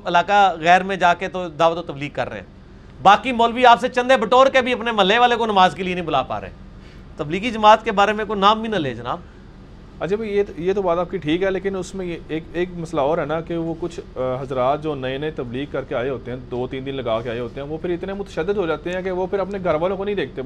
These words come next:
Speaker 1: سر، وہ
Speaker 2: بعد
Speaker 1: اس
Speaker 2: میں
Speaker 1: لیے نہیں دیکھتے ہیں کہ یہ اس معاشرے کا، یہ ایرینز کا ہمارا ایشو ہے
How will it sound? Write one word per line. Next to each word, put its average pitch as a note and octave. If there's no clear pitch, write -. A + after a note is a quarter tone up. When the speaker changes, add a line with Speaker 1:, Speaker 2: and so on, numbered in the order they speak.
Speaker 1:
سر، B3
وہ -
Speaker 2:
بعد C#4
Speaker 1:
اس C4
Speaker 2:
میں C4+
Speaker 1:
لیے D4
نہیں D4
دیکھتے B3+
ہیں C#4+
کہ C4+
یہ C4
اس G#3
معاشرے A3+
کا، B3+
یہ A#3+
ایرینز A#3+
کا A3+
ہمارا D#3
ایشو C3+
ہے F2+